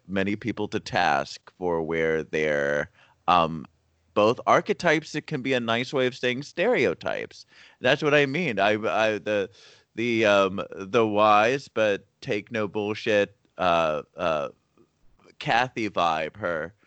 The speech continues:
her quantum witchiness is hovering in a corner of this conversation. So maybe this is a loving dedication to Kathy and all the other women, um, who are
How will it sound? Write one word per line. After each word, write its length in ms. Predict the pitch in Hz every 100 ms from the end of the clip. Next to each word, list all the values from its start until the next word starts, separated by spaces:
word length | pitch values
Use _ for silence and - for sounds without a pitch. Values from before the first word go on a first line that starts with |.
| _ _
her 180 | 113 117
quantum 640 | - 127 123 127 - 127
witchiness 640 | 110 113 123 110 95 92 95
is 120 | -
hovering 500 | 95 92 95 92 92
in 120 | 85
a 60 | 87
corner 440 | - 104 98 92
of 140 | 87
this 160 | 92 90
conversation. 1000 | - 104 92 101 104 107 110 85 76 - - - - _
So 180 | -
maybe 320 | 139 143 139 147
this 220 | 139 139
is 140 | 123
a 60 | 120
loving 400 | 120 117 120 104
dedication 840 | 110 98 104 131 123 151 160 156
to 120 | 170
Kathy 560 | 160 165 156 156 151 147
and 160 | 127
all 220 | 92 107 113
the 160 | 113
other 260 | 113 117 117
women, 600 | 110 113 120 120 123 139 _ _ - - _
um, 300 | 104 113 110 110 101 113
who 240 | 110 110 107
are 360 | 104 101 95